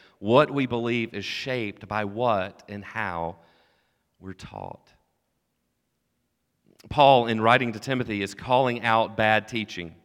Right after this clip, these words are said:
even at times calling it unsound teaching, and saying it is not in accordance with what God would have us to believe. And we might think, "Well,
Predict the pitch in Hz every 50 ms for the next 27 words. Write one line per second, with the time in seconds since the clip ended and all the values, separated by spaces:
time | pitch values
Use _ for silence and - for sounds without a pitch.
0 | _ _ _ _ _ _ _ _ _ - 135 143 156 156 135 127 - - 156 147
1 | 143 135 135 - - 143 139 135 131 123 123 117 - 123 123 123 120 - - -
2 | 135 131 139 143 135 131 120 110 110 - - - _ _ - - 120 110 104 -
3 | 95 92 95 101 98 - 147 143 139 139 135 127 120 113 98 113 113 117 131 139
4 | 135 127 - 120 117 - - 131 123 117 107 101 85 - - - - - - -
5 | - - 110 120 123 123 127 107 110 117 120 117 117 117 120 117 113 113 - 113
6 | 110 101 - 117 110 107 101 98 98 - - 98 87 98 90 87 87 87 92 90
7 | 92 - _ _ _ _ _ _ _ _ _ _ _ _ _ _ - 156 160 175
8 | 208 220 208 156 143 139 - 156 139 131 127 - 151 139 135 - -